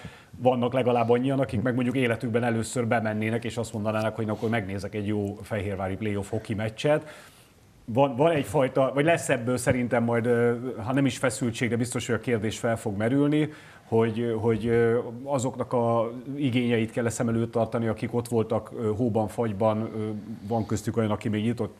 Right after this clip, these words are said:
jégpályán is adott esetben, vagy azokét, akik meg ráéreznek most, hogy van egy jó csapat, és szívesen megnéznék esetleg, ö, ö, életükben először vagy másodszor a,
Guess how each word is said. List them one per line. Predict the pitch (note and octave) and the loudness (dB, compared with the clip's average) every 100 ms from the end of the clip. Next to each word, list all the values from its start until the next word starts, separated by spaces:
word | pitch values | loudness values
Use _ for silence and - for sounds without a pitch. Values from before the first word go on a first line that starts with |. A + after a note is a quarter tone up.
| - | -6
jégpályán | A2+ A2+ - G#2 G#2 | -2 -2 0 0 0
is | G2+ | -4
adott | A#2+ G2+ G#2 | -4 -4 -4
esetben, | B2 - D#3 D#3+ D#3+ E3 - - - - - | -2 0 0 2 2 -2 -12 -20 -20 -20 -8
vagy | A#2 C#3 | 0 2
azokét, | C#3 A2 B2 C#3 | 2 0 0 0
akik | C3 - C3 | 2 -2 -2
meg | B2+ A#2 | -2 0
ráéreznek | A2+ A2+ G#2 G#2 G#2+ A2 A2 | 2 0 0 0 -2 -2 -4
most, | A2 G#2 | -4 -4
hogy | - G2 | -4 -2
van | G#2+ | -2
egy | G2+ | -2
jó | G#2 G2+ | -2 -4
csapat, | - A2+ A#2 A#2 | -4 -2 0 0
és | F#2+ | 0
szívesen | F#2+ G#2 - | -2 -2 -2
megnéznék | G#2 G#2+ G2+ G2+ F#2 - F#2+ | 0 -2 -2 -2 -2 -2 -4
esetleg, | G2+ G#2+ A2 G#2+ | -6 -4 -2 -2
ö, | G#2 | 0
ö, | G#2 G#2+ G#2+ A#2 A2 | 0 0 -2 -2 -2
életükben | A2+ A2 G#2+ G#2+ A2+ | 0 0 0 2 2
először | A2 G#2 G2+ B2 | 2 0 -4 -2
vagy | G2+ G#2+ | -2 0
másodszor | G#2 F#2+ - G#2 - | 0 -2 -4 -10 -6
a, | G#2 | -6